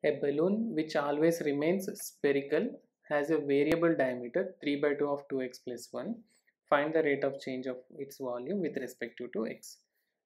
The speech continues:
So it's given a balloon which is spherical shape. So let R be the radius of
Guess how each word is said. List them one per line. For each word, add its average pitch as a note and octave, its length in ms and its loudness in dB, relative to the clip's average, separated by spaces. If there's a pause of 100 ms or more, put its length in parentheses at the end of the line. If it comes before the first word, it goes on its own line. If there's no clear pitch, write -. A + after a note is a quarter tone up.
So - 160 -4
it's D3 160 0
given D3+ 340 -2
a - 20 -4
balloon C#3+ 380 2
which C#3 200 -2
is C3+ 240 -4 (180)
spherical B2+ 480 -4
shape. F3 300 -6 (720)
So C3+ 260 -2
let D3 360 -2 (2250)
R C#3 260 2
be C#3+ 180 -2
the E3+ 200 4
radius C3+ 420 0
of C3+ 160 -2